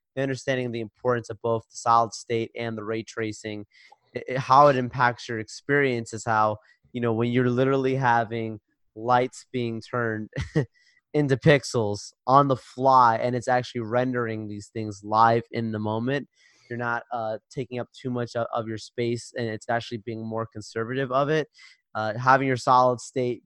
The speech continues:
be a, a lot more of a reliable way of, of, say, the spinning disk, right? There's so many positives to the,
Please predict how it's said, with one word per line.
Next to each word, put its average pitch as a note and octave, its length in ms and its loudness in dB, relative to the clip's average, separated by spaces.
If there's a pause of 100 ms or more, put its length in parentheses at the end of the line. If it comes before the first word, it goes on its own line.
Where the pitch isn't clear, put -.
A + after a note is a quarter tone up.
be B2 260 -2
a, A#2+ 80 -6
a B2 60 0
lot A#2+ 320 2
more A#2+ 240 -4
of A2+ 100 -4
a A2+ 100 -4
reliable A2 720 0
way A2+ 280 0
of, A2 120 -4
of, A2+ 180 -8
say, A#2+ 140 -10
the G#2 120 -12
spinning A#2 580 -8
disk, A#2 400 -4
right? A2+ 320 -2 (440)
There's C#3+ 240 2
so D#3+ 360 2
many D#3+ 300 0
positives B2+ 840 0
to B2 120 -6
the, A2+ 220 -6